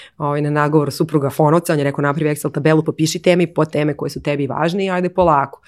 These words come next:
I tako je krenulo. A, i u startu su se tu okupili prvo Fonovci, moji tadašnji studenti,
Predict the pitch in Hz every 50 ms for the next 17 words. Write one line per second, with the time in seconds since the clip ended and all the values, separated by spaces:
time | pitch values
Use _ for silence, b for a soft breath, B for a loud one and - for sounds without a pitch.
0 | B B B B 185 175 160 - 156 143 - - 165 - - 151 135 127 139 147
1 | 160 190 196 - B B B B B B B B B - 151 151 151 151 156 -
2 | _ - 180 180 185 180 170 160 - 156 143 147 - 185 - - 165 - 160 156
3 | - 170 156 147 147 165 156 - 156 147 143 147 156 143 131 - - 117 113 -
4 | - - - - 180 180 - - _ _ _ _ _ - - _ _ _ _ 147
5 | 135 127 123 113 92 - - - 110 113 120 131 - - 185 180 - 180 180 196
6 | 208 202 - - - - - _